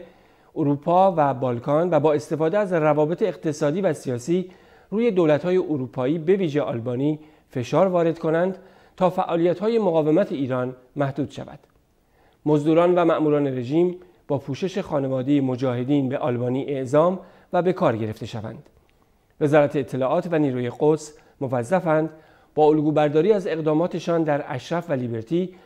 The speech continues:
مأموران خود را به صورت گروهی تحت عنوان خانواده مجاهدین با کمک برخی از سازمان‌های به اصطلاح غیر دولتی به این کشور بفرستند.» آسوشیتد پرس گزارشی از تشکیل گروه اقدام ایران مخابره کرد و به نقل از برایان هوک،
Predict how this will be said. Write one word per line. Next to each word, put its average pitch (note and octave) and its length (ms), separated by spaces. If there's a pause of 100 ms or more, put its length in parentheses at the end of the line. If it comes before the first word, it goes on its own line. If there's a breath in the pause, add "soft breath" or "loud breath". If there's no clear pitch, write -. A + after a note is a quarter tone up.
(240 loud breath)
مأموران C#3+ 460
خود F3+ 200
را F3 100
به D3 120
صورت C#3+ 320
گروهی C3+ 640 (300 loud breath)
تحت G#3+ 280
عنوان E3+ 500
خانواده D3 600
مجاهدین F3 640 (460 loud breath)
با F3 100
کمک F#3 320
برخی E3+ 380
از E3 140
سازمان‌های C#3 600
به D3 180
اصطلاح D#3 500 (280 loud breath)
غیر C3 260
دولتی C#3 640 (300 loud breath)
به C#3+ 160
این B2+ 200
کشور B2 500
بفرستند.» C#3 500 (2250 soft breath)
آسوشیتد F#3+ 520
پرس D#3 340
گزارشی D3 500
از E3 160
تشکیل D#3 460
گروه C#3 360
اقدام C#3+ 440
ایران C3+ 380
مخابره B2 460
کرد D#3+ 360
و B2+ 80
به B2+ 140
نقل D#3 300
از D3+ 180
برایان A#2+ 400
هوک، D#3+ 200